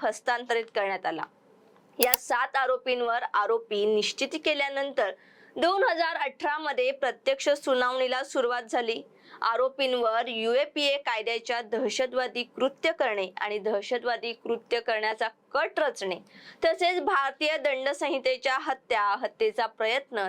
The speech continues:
तसेच धार्मिक तेढ निर्माण करण्याचा आरोप होता. सुनावणी दरम्यान सरकारी पक्षाने तीनशे तेवीस साक्षीदार तपासले असून त्यातील सदतीस साक्षीदार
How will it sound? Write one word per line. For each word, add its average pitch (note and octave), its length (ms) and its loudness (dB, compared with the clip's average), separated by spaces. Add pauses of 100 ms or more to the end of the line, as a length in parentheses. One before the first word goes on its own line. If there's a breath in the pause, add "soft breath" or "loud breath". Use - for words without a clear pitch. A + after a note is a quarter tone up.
(120)
तसेच G#3 340 0
धार्मिक A3 560 0
तेढ A#3+ 240 0
निर्माण A3 440 0
करण्याचा D4 460 0
आरोप G3+ 400 -2
होता. - 280 -4 (600 loud breath)
सुनावणी D4+ 380 0
दरम्यान C#4 440 -2
सरकारी C4 480 0
पक्षाने B3+ 580 -2
तीनशे B3+ 440 0
तेवीस B3 640 -2
साक्षीदार B3 520 -2 (120)
तपासले A#3+ 480 -2
असून G3+ 420 0
त्यातील G#3+ 400 -2
सदतीस A#3 640 -2
साक्षीदार A3 600 0